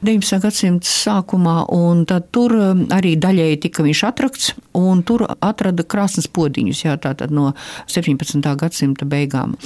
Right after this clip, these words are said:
Tad, lūk, bija iespēja mainīt, um, projektā, ka divas krāsnes tiek, uh, tieši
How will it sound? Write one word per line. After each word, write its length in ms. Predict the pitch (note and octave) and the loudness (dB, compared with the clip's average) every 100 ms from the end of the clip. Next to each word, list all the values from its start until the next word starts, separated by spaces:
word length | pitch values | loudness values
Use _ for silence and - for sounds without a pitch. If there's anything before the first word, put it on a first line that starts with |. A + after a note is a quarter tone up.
| - - - | -12 -10 -4
Tad, 180 | G3 G3 | -2 2
lūk, 320 | D#3+ D3+ E3+ | 0 -2 -2
bija 360 | E3 E3+ D#3 | 0 2 2
iespēja 540 | G#3+ - F3+ D#3+ D3+ C#3 E2 | 0 -2 -2 0 0 0 -2
mainīt, 680 | - D#3+ E3+ E3 C3 C3+ - | -2 0 2 2 2 0 -2
um, 180 | C#3 C3+ - | -2 -2 -6
projektā, 520 | - D3+ F3 - C4+ C4 - | -4 -2 -2 -2 0 0 0
ka 160 | - D#3+ | -2 -2
divas 260 | F3+ D3 | 0 -2
krāsnes 460 | - G3+ A3 F3+ - | -2 -2 -2 -4 -4
tiek, 280 | D3+ C3+ - | -4 -4 -4
uh, 160 | C#3+ D3 - - - | -4 -4 -10 -18 -6
tieši 680 | F#3 D#3 - - - - | -2 -2 -2 -2 -2 -2